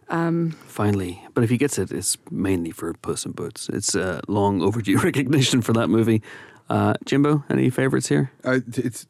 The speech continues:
Speaker 3: Joaquin Phoenix, I would have thought. I'm not
Speaker 2: Yeah.
Speaker 3: saying he's my favourite, but he's gonna win. So
Speaker 2: He's got it nailed. You can really feel the acting, uh,
Speaker 3: Ugh.
Speaker 2: in that one. And then finally, Best Picture, nine nominees. Ford versus Ferrari,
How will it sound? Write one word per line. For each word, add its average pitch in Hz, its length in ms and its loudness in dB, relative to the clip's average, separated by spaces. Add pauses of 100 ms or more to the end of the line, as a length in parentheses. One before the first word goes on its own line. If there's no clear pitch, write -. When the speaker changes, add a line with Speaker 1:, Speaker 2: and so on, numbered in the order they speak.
(120)
Speaker 3:
Joaquin 101 320 -4
Phoenix, 92 460 -6
I 95 80 -4
would 95 160 -4
have - 80 -20
thought. - 340 -8 (220)
I'm 113 80 -2
not 113 100 2
Speaker 2:
Yeah. - 80 0
Speaker 3:
saying 104 140 2
he's 104 180 0
my 95 120 0
favourite, 113 360 2
but 101 100 -2
he's 87 120 -2
gonna 90 160 0
win. 95 380 0
So 90 260 -2
Speaker 2:
He's 95 160 -2
got 110 160 0
it - 60 -2
nailed. 127 380 2
You - 100 -6
can 92 180 0
really 127 400 4
feel 110 560 2
the 101 200 2
acting, 82 440 -8 (180)
uh, - 60 -4 (220)
Speaker 3:
Ugh. - 40 -2
Speaker 2:
in 98 120 2
that 101 180 0
one. 95 260 2
And 110 300 4
then 120 400 4
finally, 160 800 2 (500)
Best 135 240 0
Picture, 139 440 2
nine 127 600 4
nominees. 110 800 4 (680)
Ford 156 320 2
versus 135 320 0
Ferrari, 131 600 2